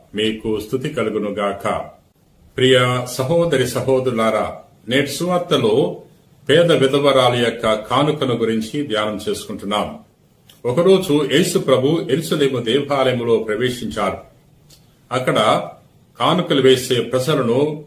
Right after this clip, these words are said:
గమనించారు. అనేక మంది ధనికులు పెద్ద మొత్తములో కానుకలు వేస్తున్నారు.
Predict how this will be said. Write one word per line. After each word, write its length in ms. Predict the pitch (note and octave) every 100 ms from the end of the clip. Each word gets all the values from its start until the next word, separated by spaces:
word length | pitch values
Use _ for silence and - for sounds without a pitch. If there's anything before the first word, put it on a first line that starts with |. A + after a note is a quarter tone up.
| F#2
గమనించారు. 640 | A2 B2 B2 - G#2+ F2+ F2 - _ _ _ _ _ _ _ _ _ _ _ -
అనేక 320 | D#3 E3+ -
మంది 240 | D3 C3
ధనికులు 600 | A#2 C3 D#3 C#3 C3+ D#3 B2+
పెద్ద 180 | B2+ E3
మొత్తములో 920 | D3+ - D3 C3 C3 G#2 C3+ D3 - -
కానుకలు 400 | A#2+ D3 D3+ B2+
వేస్తున్నారు. 580 | A2 G#2+ A#2 G#2+ G2